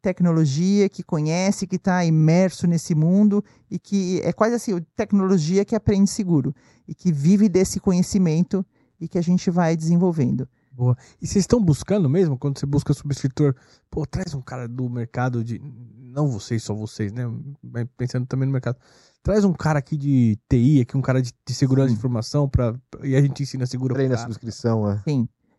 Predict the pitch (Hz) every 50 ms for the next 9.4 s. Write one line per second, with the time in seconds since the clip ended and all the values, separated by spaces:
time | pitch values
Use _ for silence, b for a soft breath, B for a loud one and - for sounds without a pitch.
0 | _ _ - 151 - - 220 226 233 226 202 196 185 185 208 180 190 202 - -
1 | 220 170 185 185 220 208 - 269 254 - 277 247 - 262 220 - - - 240 214
2 | 185 165 196 196 196 190 185 180 180 - 202 165 170 - - - 185 170 165 165
3 | 156 156 - _ - 190 190 202 214 202 202 185 - - - 175 170 165 165 156
4 | 151 196 214 220 214 208 170 196 196 185 - 196 180 165 147 143 139 117 120 131
5 | 165 226 277 - - - _ _ _ _ _ _ _ _ _ 156 151 151 147 -
6 | - 156 175 180 175 170 175 170 170 143 - - 160 156 147 120 - 139 147 151
7 | - - - 214 214 208 196 180 - _ - 156 165 160 156 156 160 165 160 170
8 | - 185 - 190 180 175 180 180 175 175 170 170 - - 190 - 185 190 180 -
9 | - 143 123 127 123 123 - -